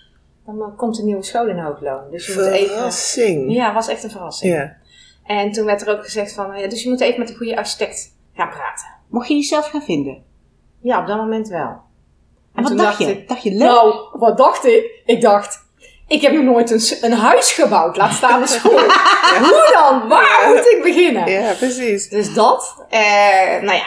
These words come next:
Speaker 1: goed, daar heb ik natuurlijk hulp bij gekregen vanuit het bestuur. Ja, en de crux daarachter is denk ik ook wel dat we,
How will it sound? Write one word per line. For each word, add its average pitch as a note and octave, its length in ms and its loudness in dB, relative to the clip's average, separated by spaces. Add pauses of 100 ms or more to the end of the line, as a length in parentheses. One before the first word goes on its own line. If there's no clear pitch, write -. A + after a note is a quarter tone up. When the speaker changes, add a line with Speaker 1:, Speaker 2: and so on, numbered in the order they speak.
(100)
Speaker 1:
goed, - 220 -6
daar F3 140 -2
heb F#3+ 100 -6
ik F3 60 -10
natuurlijk F3+ 320 -6
hulp F3+ 160 -4
bij E3+ 180 -4
gekregen E3+ 480 -6
vanuit G#3 280 -2
het A#3+ 80 -16
bestuur. F#3+ 580 -10 (520)
Ja, D3+ 260 -6
en F3+ 80 -8
de F3+ 100 -8
crux - 320 -10
daarachter B3 580 -4
is B3 120 -2
denk C#4 220 0
ik - 140 -8
ook C#4+ 180 -4
wel C4 240 -2
dat A#3 120 -2
we, A3+ 160 0